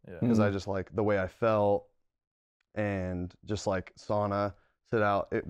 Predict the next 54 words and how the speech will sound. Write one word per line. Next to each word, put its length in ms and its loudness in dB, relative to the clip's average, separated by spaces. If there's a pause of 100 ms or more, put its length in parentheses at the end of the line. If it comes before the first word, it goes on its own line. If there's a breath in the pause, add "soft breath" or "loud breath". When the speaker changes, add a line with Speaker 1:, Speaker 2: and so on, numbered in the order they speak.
Speaker 2:
wasn't 220 0
even 140 -2
a 40 -6
cold 320 -2
tub 160 -4
at 80 -12
the 60 -12
time. 320 -6
I 100 -4
was 80 -4
just, 180 -8
like, 280 -6 (340)
washed 260 2
off 140 2
with, 100 -8
like, 140 -2
cold 300 0
water, 460 0
water 340 0
and 120 -2
then 140 -2
just, 160 -6
like, 160 -4
sat 280 0
outside 580 -4
Speaker 1:
Yeah. 160 -14 (120)
Speaker 3:
Mm. 360 0 (160)
Speaker 2:
for, 140 2
like, 280 -2
twenty 300 0
minutes, 560 -6 (120)
and 120 -4
it 40 -2
was 120 -4
just, 180 -6
like, 160 -2
the 60 -2
best 360 -4
feeling. 460 -8 (440)
And 100 -2
I 40 0
just 280 -4
was 160 -6
hooked 360 -4
instantly. 460 -12 (680)
Speaker 1:
How 120 -4
long 220 -4
after 280 -6
the 140 -8
season 420 -10
do 60 -10
you 120 -10
think, 420 -18
like, 360 -12